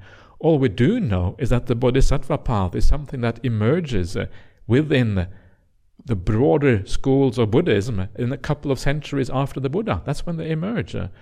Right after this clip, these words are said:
and they emerge from anonymous authors. Uh, we don't know where they come from. Uh, are we gonna trust those anonymous authors in the same way that we're gonna trust the Buddha to teach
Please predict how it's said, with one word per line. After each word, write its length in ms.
and 120
they 200
emerge 520
from 240
anonymous 600
authors. 540
Uh, 140
we 80
don't 240
know 240
where 160
they 100
come 280
from. 280
Uh, 100
are 100
we 100
gonna 200
trust 560
those 280
anonymous 680
authors 500
in 100
the 60
same 340
way 140
that 80
we're 80
gonna 180
trust 360
the 80
Buddha 420
to 100
teach 560